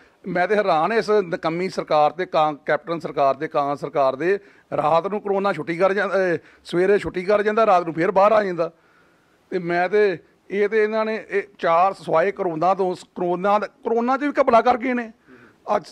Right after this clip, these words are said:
ਇੰਨੀ ਦਾਲਾਂ, ਇੰਨੀਆਂ ਰਸ-, ਰਸਦ ਸੈਂਟ ਆਈਆਂ ਸੀ, ਸਾਰੀਆਂ ਖਾ ਗਏ ਨੇ ਕਾਗਜ਼ਾਂ ਦੇ ਵਿੱਚ। ਇਹ ਤਾਂ ਇਹਨਾਂ ਨੇ ਲੋ-, ਕਰੋਨਾ ਨੂੰ ਵੀ ਇੱਕ, ਕਰੋਨਾ ਦੀਆਂ ਪੀ ਪੀ ਕਿੱਟਾਂ ਖਾ ਗਏ ਨੇ। ਇਹ ਮੈਂ ਨਹੀਂ ਕਹਿੰਦਾ, ਇਸ, ਇਸ ਅੰਮ੍ਰਿਤਸਰ ਜ਼ਿਲ੍ਹੇ ਦਾ ਐਮ ਪੀ ਗੁਰਜੀਤ,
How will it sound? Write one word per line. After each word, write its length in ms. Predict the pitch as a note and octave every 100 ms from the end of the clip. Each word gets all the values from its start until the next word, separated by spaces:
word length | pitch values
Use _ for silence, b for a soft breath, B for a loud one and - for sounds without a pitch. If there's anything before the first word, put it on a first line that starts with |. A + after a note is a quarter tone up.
| -
ਇੰਨੀ 320 | G3+ G#3 A#3
ਦਾਲਾਂ, 640 | F3+ F3 F3 F#3+ G3+ F#3+
ਇੰਨੀਆਂ 500 | G3+ G3+ G#3 G#3+ G#3
ਰਸ-, 240 | F3 E3+ F#3
ਰਸਦ 340 | F3+ E3 G3+ G3
ਸੈਂਟ 360 | G3+ F#3 D#3+
ਆਈਆਂ 380 | F3+ F3 F3 G3
ਸੀ, 180 | F#3 D#3+ B B
ਸਾਰੀਆਂ 340 | - G#3 C4 C4+
ਖਾ 180 | G#3 A3
ਗਏ 80 |
ਨੇ 80 | A#3+
ਕਾਗਜ਼ਾਂ 320 | A#3 G#3 G3+
ਦੇ 80 | G#3
ਵਿੱਚ। 200 | F#3 F3+ - b b b b
ਇਹ 140 | A#3
ਤਾਂ 80 | B3 -
ਇਹਨਾਂ 300 | G3+ A3+ B3
ਨੇ 320 | B3 B3 B3 A#3
ਲੋ-, 400 | F3+ E3+ F#3+ F#3
ਕਰੋਨਾ 440 | G#3 G3 G3+ A3+
ਨੂੰ 160 | G3+ A#3
ਵੀ 120 | B3
ਇੱਕ, 140 | A#3 G3 F3+ G3
ਕਰੋਨਾ 360 | - G#3 A3
ਦੀਆਂ 100 | A3+
ਪੀ 180 | A3 A3
ਪੀ 140 | G3 A#3
ਕਿੱਟਾਂ 280 | A#3+ B3
ਖਾ 140 | G#3+ G3
ਗਏ 120 | F#3+
ਨੇ। 140 | F#3 - b b b
ਇਹ 80 | A3
ਮੈਂ 220 | G3 F3+
ਨਹੀਂ 100 | A#3
ਕਹਿੰਦਾ, 360 | B3+ A3+ D3+ C3 _ b b b
ਇਸ, 180 | F#3+ F3+ F#3+ G3
ਇਸ 120 | E3
ਅੰਮ੍ਰਿਤਸਰ 400 | F3+ F3 E3 F#3+
ਜ਼ਿਲ੍ਹੇ 300 | E3 F3+ F#3+
ਦਾ 360 | F3+ F3 F#3 - _ _ -
ਐਮ 140 | F3+
ਪੀ 400 | E3 G3+ F#3+ A3+ - b b b b _ D#3
ਗੁਰਜੀਤ, 440 | D3 C#3 E3+ F#3